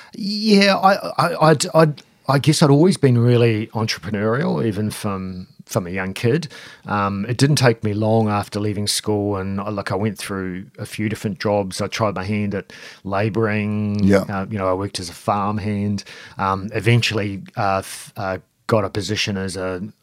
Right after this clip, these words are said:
Speaker 1: what they used to call a management cadet in those days with
Speaker 2: Yeah.
Speaker 1: a big logistics company,
Speaker 2: Yeah.
Speaker 1: um, and sort of spent a couple of years working my way up the ladder there. Um, but it wasn't long before I realised that my path was to own my own business and
Speaker 2: Yeah.
Speaker 1: c-,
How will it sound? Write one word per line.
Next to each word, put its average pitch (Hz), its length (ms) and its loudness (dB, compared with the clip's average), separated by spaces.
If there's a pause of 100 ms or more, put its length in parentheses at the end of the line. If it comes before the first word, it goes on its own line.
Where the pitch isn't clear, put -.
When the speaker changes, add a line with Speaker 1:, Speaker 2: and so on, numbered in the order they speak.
(100)
Speaker 1:
what - 140 -12
they 98 80 -8
used 95 140 -6
to 113 60 -6
call 98 220 -6
a 87 60 -6
management 95 560 -6
cadet 101 380 -6
in 87 120 -4
those 90 220 -6
days 92 300 -4
with 101 100 6
Speaker 2:
Yeah. 104 80 8
Speaker 1:
a 98 180 4
big 90 80 -6 (240)
logistics - 500 -4
company, 87 460 -10 (360)
Speaker 2:
Yeah. 101 220 4
Speaker 1:
um, 92 200 -6
and 101 200 -6
sort 101 180 -4
of 90 60 -6
spent 98 220 -4
a 95 40 -6
couple 104 260 -2
of 98 100 -4
years 98 320 -4
working 101 300 -6
my 95 100 -4
way 95 240 -2
up 92 200 -8
the 95 100 -8
ladder 95 280 -2
there. 95 420 -4 (420)
Um, 95 260 -4
but 110 180 0
it 104 80 -4
wasn't 104 420 -2
long 101 360 -2
before 95 320 -4
I 90 40 -2
realised 92 600 -4
that 92 180 -6 (220)
my 92 560 -4
path 92 480 -4
was 92 300 -6
to 87 600 -8
own 95 440 -8
my 90 200 -8
own 90 140 -8
business 90 480 -6
and 87 260 -8
Speaker 2:
Yeah. 85 460 -2
Speaker 1:
c-, 90 220 -8